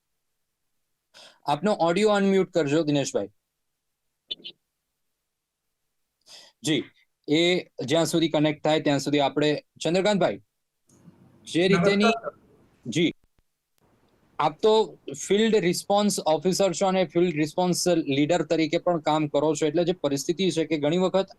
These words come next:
Speaker 1: આવા સમાચાર આ તમે સાંભળતા હો કે આ રીતે એક વડીલ રસ્તા ઉપર છેલ્લા કેટલાય સમયથી બેઠા છે કે કેટલાય સમયથી આ વડીલને, અ, ઘરમાંથી નીકાળી દેવામાં આવ્યા છે, ત્યારે શું પરિસ્થિતિ, કેવી રીતે રિસ્પોન્સ કરતા હો છો આપ, અ, કોઈ પણ આવા સમાચારોને કે કોઈ પણ આવા કોલને?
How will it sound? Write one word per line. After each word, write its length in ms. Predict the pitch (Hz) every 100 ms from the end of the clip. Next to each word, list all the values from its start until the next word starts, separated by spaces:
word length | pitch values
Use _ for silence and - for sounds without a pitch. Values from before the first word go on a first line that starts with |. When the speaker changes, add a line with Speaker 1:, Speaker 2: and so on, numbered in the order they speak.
| -
Speaker 1:
આવા 260 | 151 180
સમાચાર 500 | 185 156 147 143 185
આ 120 | 180 156
તમે 260 | 160 175
સાંભળતા 460 | 175 131 131 160 170
હો 240 | 156 156
કે 160 | 147 165
આ 200 | 151 151
રીતે 300 | 151 160 156
એક 140 | 151
વડીલ 440 | 131 131 143 147 - - - _
રસ્તા 280 | 135 139 -
ઉપર 260 | 160 151 160
છેલ્લા 220 | 151 151
કેટલાય 340 | 147 147 151
સમયથી 460 | 147 147 143 147 151
બેઠા 360 | 135 127 147 139
છે 160 | 147
કે 120 | 143
કેટલાય 340 | 143 143 147 143
સમયથી 400 | 143 139 135 147
આ 80 | 139
વડીલને, 400 | 127 139 143 143 _ -
અ, 60 | 131 131 127 - - -
ઘરમાંથી 400 | 120 131 143 147
નીકાળી 340 | 127 143 147
દેવામાં 340 | 143 139 135 131
આવ્યા 180 | 127
છે, 140 | 120 147
ત્યારે 280 | - - 196
શું 220 | - 247
પરિસ્થિતિ, 680 | 185 151 190 170 202 196 - -
કેવી 160 | 214
રીતે 200 | 214 190
રિસ્પોન્સ 500 | 170 135 - 190 180
કરતા 260 | - 151 202
હો 240 | 185 127
છો 120 | - 139
આપ, 260 | 127 - 139 135 - - - -
અ, 80 | 147
કોઈ 240 | - 165
પણ 180 | 156 180
આવા 160 | 165
સમાચારોને 680 | 160 151 143 147 156 156 160
કે 140 | 151 156
કોઈ 160 | 147
પણ 160 | 139 151
આવા 180 | 139 139
કોલને? 440 | - 123 110 92